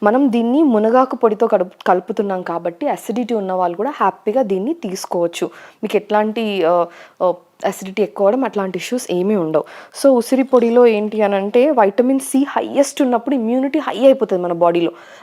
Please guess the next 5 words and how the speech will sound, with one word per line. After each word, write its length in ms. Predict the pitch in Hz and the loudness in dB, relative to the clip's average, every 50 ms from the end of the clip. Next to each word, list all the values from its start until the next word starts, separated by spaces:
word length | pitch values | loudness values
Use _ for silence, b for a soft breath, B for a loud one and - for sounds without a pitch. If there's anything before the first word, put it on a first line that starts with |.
| - | -4
అంటే 140 | - 269 330 | -2 0 0
డిజీజ్ 380 | 302 226 247 226 208 262 269 262 | 0 0 0 0 0 0 -2 0
ఫైటింగ్ 360 | - 247 220 220 - 302 359 | 0 0 0 0 0 -2 -2
కెపాసిటీ, 400 | 320 277 - 196 175 - - 175 | -2 -2 -2 -2 -4 -4 -4 -2
రోగరహితంగా 880 | 175 220 226 240 220 247 247 233 226 226 226 - 208 196 190 220 320 | 2 4 4 4 4 4 2 2 2 0 0 0 0 0 0 -4 -4